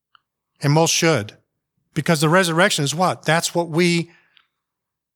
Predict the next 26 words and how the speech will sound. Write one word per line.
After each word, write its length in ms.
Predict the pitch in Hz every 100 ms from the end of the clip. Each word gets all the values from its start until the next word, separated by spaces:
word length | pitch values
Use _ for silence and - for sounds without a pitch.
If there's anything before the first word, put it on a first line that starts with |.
| _
live 200 | 147 220
for. 500 | - 165 113 98 - _ _ _ _ 151
That's 260 | 165 -
what 380 | 170 156 - _
the 80 | 143
reason 360 | 160 170 147
that 140 | 156 143
we 260 | 160 180
are 560 | 170 175 156 151 147 143 _ _ -
born 200 | 170 170
again 200 | 175 160
believers. 580 | 160 214 202 117 - - _ _ _ _ _ _ _
That's 240 | - 160 -
who 160 | 196
we 180 | 190 170
are 200 | 170 170
as 100 | 151
Christians. 680 | - 202 - 151 104 - - _ _ _ _ _ _ _ _ _ _ _ _
If 160 | 180 151
we 140 | 196
didn't 140 | 233 180
ha-, 280 | 190 165 185
we've 200 | 220 175
asked 240 | 175 -
the 60 | 156
class, 400 | 160 151 -